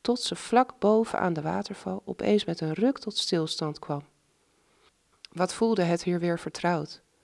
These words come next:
als een goede oude vriend waar je nooit opnieuw aan hoeft te wennen. De kleine druppeltjes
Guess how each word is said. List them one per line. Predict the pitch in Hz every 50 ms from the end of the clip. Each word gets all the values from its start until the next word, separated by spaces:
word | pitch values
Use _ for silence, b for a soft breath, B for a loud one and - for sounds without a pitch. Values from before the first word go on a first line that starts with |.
| b b b b b b b b
als | - 160 -
een | 170
goede | - 147 - - 233 233 -
oude | - 175 175 165 160 156
vriend | - - 185 185 160 165 - - b b b b b b
waar | _ 165 165
je | 165 160
nooit | 165 170 185 202 220 226 220 - -
opnieuw | - 170 - 175 185 196 196 -
aan | - 170 170 165
hoeft | 170 170 - -
te | - 156
wennen. | 160 165 165 160 151 151 - _ _ _ _ _ _ _ _ _ _ _
De | _ -
kleine | _ - - 175 202 220 214 185
druppeltjes | 170 - - 196 - - 175 - - 143 175 - - -